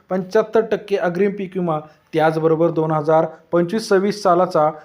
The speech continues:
नवीन पीक विमासुद्धा आता मंजूर झालेला आहे आणि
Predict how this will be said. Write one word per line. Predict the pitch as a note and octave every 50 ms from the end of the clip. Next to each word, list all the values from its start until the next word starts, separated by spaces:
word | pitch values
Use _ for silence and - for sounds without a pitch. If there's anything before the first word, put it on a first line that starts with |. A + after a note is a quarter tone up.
| _ _ -
नवीन | D3+ D#3 E3 G3 G#3+ G#3
पीक | G#3 G3+ F#3+ F#3 -
विमासुद्धा | F3 F3 E3+ E3 - E3+ E3 E3+ E3
आता | D#3 D#3+ E3 E3+ E3+ F3 E3+ F3 - -
मंजूर | D#3 D#3 D#3 D#3+ D#3+ D#3 D#3+ E3+ E3
झालेला | D#3+ D#3+ D#3 D#3 D#3+ D#3 D#3
आहे | D#3 E3 E3+ E3+ F3+ F3 - - _ _ -
आणि | D#3 F#3+ G#3 G3+ F3+